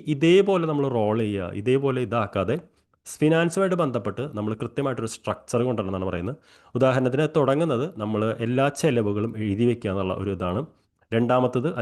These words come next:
ചെലവുകൾ എഴുതി വെച്ചൊരു മാസം കഴിയുമ്പോൾ അതിൻ്റെ അവസാനം പോയിട്ട് ഏതൊക്കെ മേഖലയിലാണ് പണം കൂടുതൽ ചിലവായിട്ടുള്ളത് എന്ന് നോക്കുക. ഇതിൽ അപ്രതീക്ഷിതമായിട്ടുള്ള വന്ന ചെലവുകൾ ഏതാണ്, ഏതൊക്കെ ചെലവുകൾ ഒഴിവാക്കാമായിരുന്നു, അങ്ങനെ നമ്മൾ രണ്ട് മൂന്ന് മാസം എഴുതി വെക്കുമ്പോൾ നമുക്ക് തീർച്ചയായിട്ടും ഒരു ഏപ്രിലൊക്കെ ആകുമ്പോൾ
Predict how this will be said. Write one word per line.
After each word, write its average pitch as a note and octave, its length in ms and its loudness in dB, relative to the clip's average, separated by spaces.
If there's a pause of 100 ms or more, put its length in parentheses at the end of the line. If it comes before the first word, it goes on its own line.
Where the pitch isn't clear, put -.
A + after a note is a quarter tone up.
ചെലവുകൾ B2 360 4
എഴുതി B2+ 180 2
വെച്ചൊരു C3 300 0
മാസം A2+ 320 0
കഴിയുമ്പോൾ G#2+ 440 -2
അതിൻ്റെ B2 240 0
അവസാനം A#2+ 440 -2
പോയിട്ട് B2+ 220 2 (420)
ഏതൊക്കെ D3+ 340 4
മേഖലയിലാണ് A#2 640 2
പണം G2+ 220 -2
കൂടുതൽ G2 240 0 (100)
ചിലവായിട്ടുള്ളത് F#2 600 -2 (360)
എന്ന് A2+ 200 4
നോക്കുക. G2 300 2 (420)
ഇതിൽ C3+ 180 4 (260)
അപ്രതീക്ഷിതമായിട്ടുള്ള A#2+ 720 0
വന്ന G2+ 180 -2
ചെലവുകൾ G2 380 0
ഏതാണ്, F2 320 -6 (200)
ഏതൊക്കെ A#2+ 300 2
ചെലവുകൾ A#2 300 2
ഒഴിവാക്കാമായിരുന്നു, F#2+ 800 0 (440)
അങ്ങനെ D#3 300 6
നമ്മൾ F#3 160 6 (100)
രണ്ട് C3+ 180 4
മൂന്ന് C#3+ 140 4 (100)
മാസം C3+ 260 0
എഴുതി A2 240 4
വെക്കുമ്പോൾ G#2+ 360 -4
നമുക്ക് A2+ 240 -2
തീർച്ചയായിട്ടും C#3+ 500 2
ഒരു C3+ 160 2
ഏപ്രിലൊക്കെ D3 460 0
ആകുമ്പോൾ A2 240 -2